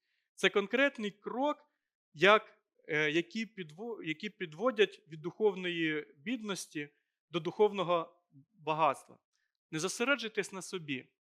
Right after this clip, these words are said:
не дивіться лише на себе і не думайте лише про себе. Лише такі, е, думки і конкретні кроки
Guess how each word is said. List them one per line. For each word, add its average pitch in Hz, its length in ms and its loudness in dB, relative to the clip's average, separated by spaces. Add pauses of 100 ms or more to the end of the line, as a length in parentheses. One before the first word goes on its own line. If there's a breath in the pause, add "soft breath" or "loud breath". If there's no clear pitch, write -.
(540)
не 156 100 0
дивіться 185 440 -2
лише 175 260 -6
на 170 120 -10
себе 196 400 -2
і 160 100 -10
не 160 100 -8
думайте 156 420 -8
лише 147 240 -10
про 139 180 -18
себе. - 360 -16 (640)
Лише 170 580 0 (140)
такі, 160 540 -6 (260)
е, 139 100 -12
думки 170 640 -6
і 147 460 -6 (240)
конкретні 165 640 -6
кроки 165 500 -6